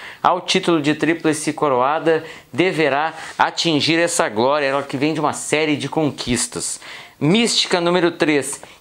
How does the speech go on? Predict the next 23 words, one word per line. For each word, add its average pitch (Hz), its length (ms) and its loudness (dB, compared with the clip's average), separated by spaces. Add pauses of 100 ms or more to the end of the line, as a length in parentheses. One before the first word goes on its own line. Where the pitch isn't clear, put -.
que - 80 0
a 175 80 4
escoltou 175 640 0
na 165 160 2
última 160 400 0
corrida, 135 640 2 (320)
deverá 151 640 0 (320)
fazer 151 360 0
isso 151 260 0
novamente, 175 600 0
dois 143 240 2
e 208 60 0
três, 190 380 0
e 233 80 2
a 220 60 0
Quetal, 226 520 0
número 185 260 2
meia 196 220 2
dúzia, 147 320 0
que - 80 -10
foi 156 180 -2
terceira 151 460 0
colocada, 151 840 0